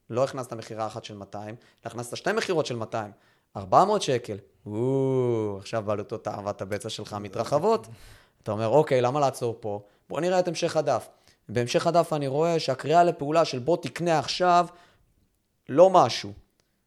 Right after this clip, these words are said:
אז אתה אומר, "אוקיי, בוא, איך אפשר לשנות אותה? נשנה את הקופי, או נשנה את העיצוב. נעשה שינויים, נעשה מניפולציות על הדף." וואו, פתאום אני רואה, השק-, המשכתי להשקיע מאה שקל, הגיעו מאה, מאה אנשים לדף, פתאום שלוש מכירות.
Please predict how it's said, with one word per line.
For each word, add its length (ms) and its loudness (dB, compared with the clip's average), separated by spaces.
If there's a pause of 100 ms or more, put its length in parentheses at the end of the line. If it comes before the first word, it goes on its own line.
(140)
אז 40 -18
אתה 80 -8
אומר, 100 -2
"אוקיי, 280 0
בוא, 220 -2
איך 140 -4
אפשר 180 -4
לשנות 380 -6
אותה? 160 -10
נשנה 220 -4
את 100 -2
הקופי, 380 -2
או 60 -10
נשנה 280 -4
את 100 -4
העיצוב. 420 -4 (280)
נעשה 260 0
שינויים, 340 -2
נעשה 200 -4
מניפולציות 580 0
על 80 4
הדף." 300 2 (920)
וואו, 480 6
פתאום 340 0
אני 120 -2
רואה, 380 2
השק-, 160 -6
המשכתי 380 2
להשקיע 320 2
מאה 120 -2
שקל, 360 -4
הגיעו 240 -2
מאה, 140 -2
מאה 280 -4
אנשים 300 -6
לדף, 300 2 (500)
פתאום 200 -8
שלוש 280 4
מכירות. 500 0